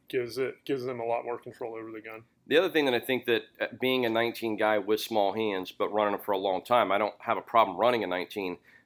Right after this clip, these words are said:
Speaker 2: but I think that having the narrower grip, it's almost like picking up a nineteen eleven, where you know where the front and back of the grip are a little bit better. Um, the kinesthetic aspect of that thinner gun,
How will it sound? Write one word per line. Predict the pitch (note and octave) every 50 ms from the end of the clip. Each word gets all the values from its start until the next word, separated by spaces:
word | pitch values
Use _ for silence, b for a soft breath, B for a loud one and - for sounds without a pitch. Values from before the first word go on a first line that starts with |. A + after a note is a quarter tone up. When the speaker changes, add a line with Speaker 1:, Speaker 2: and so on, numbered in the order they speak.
| b _ -
Speaker 2:
but | - A2+ G#2+
I | G#2 G2
think | - - B2+ A#2+ A#2
that | - -
having | - - A#2 A#2 A2 G#2 F#2+
the | F#2
narrower | F2+ F#2 G#2+ A2 A#2 A#2+ A#2 G#2+ G2+ G2
grip, | F#2+ - G#2+ A2 G#2 - -
it's | - -
almost | A#2+ B2 C3+ - -
like | A2 E2+ -
picking | - A#2+ G#2+ A2
up | G#2 -
a | G#2+
nineteen | G2+ G2 G2 F#2 - - G2+ F#2
eleven, | F2 F2+ G2 G2 F2+ F2 E2+ E2+
where | F#2
you | F#2 F2+ F#2 G2
know | G2+ G2+ G2 G#2 G#2+ A2 A#2 A#2
where | A2 G#2 G2
the | F2+ F#2
front | - - - G#2+ G#2 - -
and | F#2+ F2
back | - F#2 F#2+ -
of | F#2+
the | E2+ E2+
grip | - - G2+ G#2 G2+ -
are | F#2+ F#2 F2
a | E2+
little | E2+ F#2 F#2 F#2
bit | - F2+ D#2 - -
better. | F#2 F2+ F2+ F#2 F2+ - - b b b b b b b - -
Um, | F2+ F2+ F2+ F2+ F2+ F2+ F2+ F2+ - _ _ -
the | - F#2
kinesthetic | - - - D3 C3 G#2+ - - - - A2 A2 A2 - -
aspect | F2+ F#2 F2+ - - F#2+ F2 -
of | G2 F#2
that | F#2 E2+ - - -
thinner | - A2+ G#2 G2
gun, | F#2 E2+ G#2+ G#2 G2+ G2 F#2+ F2+